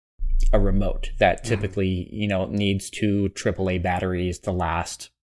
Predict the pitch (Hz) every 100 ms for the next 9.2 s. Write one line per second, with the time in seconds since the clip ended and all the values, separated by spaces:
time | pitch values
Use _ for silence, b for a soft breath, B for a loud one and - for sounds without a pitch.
0 | _ - 98 87 87 - 92 92 85 90
1 | 98 92 87 - 80 - 87 90 95 -
2 | - B B B _ _ _ 123 107 -
3 | - _ _ _ _ _ - 107 95 -
4 | - 185 220 202 - - 104 110 110 101
5 | 98 120 117 101 - - - 113 104 123
6 | - 131 117 110 - 113 120 175 107 -
7 | - - _ _ _ 120 165 - 92 87
8 | 151 - _ _ _ 113 110 104 101 95
9 | -